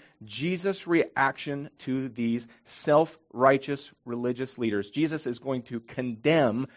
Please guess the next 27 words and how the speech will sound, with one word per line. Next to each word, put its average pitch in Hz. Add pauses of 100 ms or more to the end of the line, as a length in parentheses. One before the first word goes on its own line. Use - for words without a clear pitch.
(160)
these 117
spiritual 123 (280)
imposters. 113
Let's 151
read 160
together 123 (220)
from 113
Matthew 127
fifteen, 87 (1040)
starting 120
in 117
verse 113
one. 87 (1400)
Then 139
the 135
Pharisees 139
and 120
the 117
scribes 151
came 165
to 127
Jesus 135
from 143
Jerusalem 135
and, 120
and 127
said, -